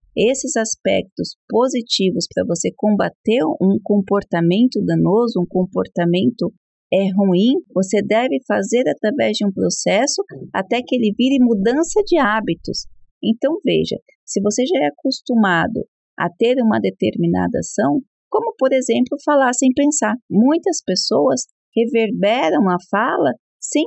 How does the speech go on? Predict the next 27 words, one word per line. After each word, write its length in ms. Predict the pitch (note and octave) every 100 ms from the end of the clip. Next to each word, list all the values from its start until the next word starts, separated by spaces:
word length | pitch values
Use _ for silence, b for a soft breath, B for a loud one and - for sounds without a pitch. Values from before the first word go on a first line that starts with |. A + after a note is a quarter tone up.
| A4+
pensar, 600 | G#4 G#4 - - B3+ D4+
sem 200 | - A3+ B3
refletir 600 | C4+ - C4+ B3+ - C4+
as 120 | D4
consequências 840 | - C4 - B3+ - C4 E4+ - -
daquilo 380 | G#3+ - G3+ G#3
que 80 | F#3
ela 160 | F3
tá 160 | E3+ E3 -
falando, 480 | D#3 D3 C#3 - -
sem 240 | - C4 C4
pensar 480 | B3 A#3 - A#3+ C4
que 80 |
ela 160 | G#3+ G3
tá 180 | - F#3+
atingindo 560 | F#3+ E3 E3+ A3+ A3+
outras 280 | A3 G3 F#3
pessoas, 560 | - - - A3+ B3+ B3
que 120 | -
ela 140 | F3 F3+
está 340 | - - G#3+
interagindo 920 | A#3 - G3 F3 E3+ G#3+ C4 C#4+ E4+ - b b b
e 140 | B3 B3
precisa 500 | A#3+ A#3 B3+ C4 B3
principalmente 960 | - C4+ B4 - - A#3+ A#3 G#3+ B3 -
se 220 | - A#3+
preocupar 600 | A3+ B3 C#4+ A#3 - A3+